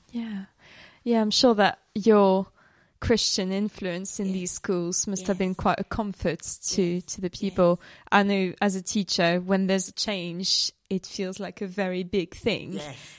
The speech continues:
Speaker 1: And I can't
Speaker 2: definitely.
Speaker 1: imagine as the head to have to take that
Speaker 2: Yes.
Speaker 1: face on and not be able to tell anyone at first as well.
Speaker 2: Yes.
Speaker 1: It must have been quite challenging.
Speaker 2: And then they didn't know who was going to be appointed to the
Speaker 1: Mm.
Speaker 2: headship.
Speaker 1: Yeah.
Speaker 2: Yes, it was,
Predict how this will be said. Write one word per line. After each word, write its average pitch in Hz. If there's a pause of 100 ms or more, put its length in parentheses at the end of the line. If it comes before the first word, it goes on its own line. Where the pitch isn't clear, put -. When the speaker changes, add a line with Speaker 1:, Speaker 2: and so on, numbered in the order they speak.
Speaker 1:
And 180
I 185
can't 226
Speaker 2:
definitely. 233
Speaker 1:
imagine 208
as 185
the 202
head 190
to -
have 214
to 202
take 190
that 175 (160)
Speaker 2:
Yes. 180
Speaker 1:
face 202
on 202
and 202
not 208
be 202
able 196
to 202
tell 240
anyone 175
at 180
first 180
as 175
well. 185
Speaker 2:
Yes. - (220)
Speaker 1:
It 202
must 196
have 202
been 196
quite 196
challenging. 190
Speaker 2:
And 196
then 240
they 208
didn't 233
know 156 (220)
who 240
was 190
going 170
to -
be 156
appointed 147
to 226
the 214 (180)
Speaker 1:
Mm. 208
Speaker 2:
headship. 190 (280)
Speaker 1:
Yeah. 202 (920)
Speaker 2:
Yes, 208
it -
was, 185